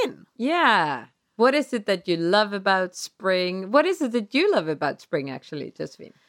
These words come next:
Speaker 1: Oh, well, I feel so happy for the first time now to be home for spring. I haven't
Speaker 2: Yeah.
Speaker 1: been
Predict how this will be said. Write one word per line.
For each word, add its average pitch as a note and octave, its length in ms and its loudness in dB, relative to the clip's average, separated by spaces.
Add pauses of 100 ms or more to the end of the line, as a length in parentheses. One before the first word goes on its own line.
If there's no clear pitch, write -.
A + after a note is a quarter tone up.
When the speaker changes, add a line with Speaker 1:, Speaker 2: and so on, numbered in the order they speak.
(520)
Speaker 1:
Oh, B3+ 200 0
well, A3 160 6
I C4+ 160 6
feel D4+ 280 2
so G#3+ 320 2
happy G3+ 380 -2
for F#3+ 180 0
the F3+ 140 0
first F#3+ 320 -4
time F#3 200 2
now E3+ 160 0
to F3 160 -10
be E3+ 120 0
home A3+ 380 0
for F#3 220 -10
spring. E3 440 -4
I E3+ 40 -4
haven't A3 220 2
Speaker 2:
Yeah. E3+ 80 0
Speaker 1:
been F3 120 -2